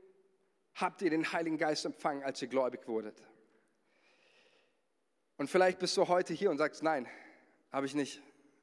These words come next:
Dann habe ich eine gute Nachricht für dich. Jesus hat dir ein Versprechen gemacht. Er hat gesagt, „Ich werde dich nicht alleine zurücklassen, sondern ich werde dir meinen Heiligen Geist schenken.“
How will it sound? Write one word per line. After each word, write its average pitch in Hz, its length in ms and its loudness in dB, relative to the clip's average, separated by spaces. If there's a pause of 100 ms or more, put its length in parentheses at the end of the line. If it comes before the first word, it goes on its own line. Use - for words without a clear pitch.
(640)
Dann 131 220 -4
habe 151 180 -2
ich 151 60 -6
eine 151 80 -2
gute 156 240 -2
Nachricht 143 340 0
für 139 140 -4
dich. - 340 -10
Jesus 139 300 -4
hat 151 120 -8
dir 135 80 -4
ein 120 60 -4
Versprechen 123 600 -6
gemacht. 107 280 -4 (600)
Er 127 80 -8
hat - 60 -20
gesagt, 127 440 -2 (100)
„Ich - 160 -12
werde 131 220 4
dich 127 160 -4
nicht 127 240 -2
alleine 120 320 0
zurücklassen, 113 680 -4 (400)
sondern 127 340 0
ich 135 220 -8
werde 135 240 2
dir 127 120 -2
meinen 120 440 -2
Heiligen 123 260 -2
Geist 110 320 -4
schenken.“ 107 380 -10